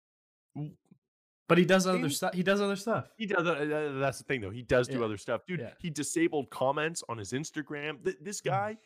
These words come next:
Speaker 1: has every fan in the world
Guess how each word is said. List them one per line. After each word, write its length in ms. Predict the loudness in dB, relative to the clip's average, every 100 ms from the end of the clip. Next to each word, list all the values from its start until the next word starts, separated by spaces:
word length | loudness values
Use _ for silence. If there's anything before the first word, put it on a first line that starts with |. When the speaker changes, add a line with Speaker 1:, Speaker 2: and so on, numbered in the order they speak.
| _ _ _ _ -8
Speaker 1:
has 300 | -6 -6 -8 _ _ _ _ _ _ 2
every 420 | 2 2 -4 -12
fan 400 | -4 -4 -4 -6
in 80 | -6
the 60 | -4
world 420 | -2 -2 -4